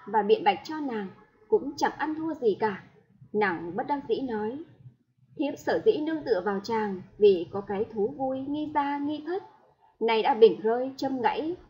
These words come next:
mây tạnh mưa tan, sen rũ trong ao, liễu tàn trước gió, khóc tuyết bông hoa rụng cuống, kêu xuân cái én lìa đàn, nước thẳm buộc xa, đâu còn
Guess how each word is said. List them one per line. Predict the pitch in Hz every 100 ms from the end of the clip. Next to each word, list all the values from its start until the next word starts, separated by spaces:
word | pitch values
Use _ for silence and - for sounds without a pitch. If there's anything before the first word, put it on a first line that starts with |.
| -
mây | 240 220 220
tạnh | 202 -
mưa | 208 254 285 285
tan, | 269 277 277 _ _ _ _ -
sen | 226 202
rũ | 208 214 311
trong | 330 330
ao, | 311 285 302 311 302 -
liễu | 202 233 285
tàn | 226 190 - -
trước | 262 277
gió, | 208 202 427 320 - _ - _
khóc | - 339 -
tuyết | 339 370 -
bông | 240 226
hoa | 254 240
rụng | 214 -
cuống, | - 220 247 339 - _ _ -
kêu | 247
xuân | 247 262 240 240 -
cái | 226 233
én | 226 233 330 240
lìa | 214
đàn, | 196 202 196 175 - - _ -
nước | 247 330 -
thẳm | 247 156 214
buộc | 208 202 -
xa, | 262 262 277 - - _ -
đâu | 214 202 196
còn | -